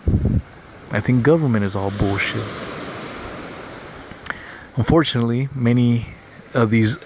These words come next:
so-called, quote-unquote, enlightened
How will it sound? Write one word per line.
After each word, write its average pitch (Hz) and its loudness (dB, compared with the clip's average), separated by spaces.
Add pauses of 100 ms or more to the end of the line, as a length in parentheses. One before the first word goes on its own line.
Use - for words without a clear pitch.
(200)
so-called, 120 0
quote-unquote, 120 2
enlightened 113 2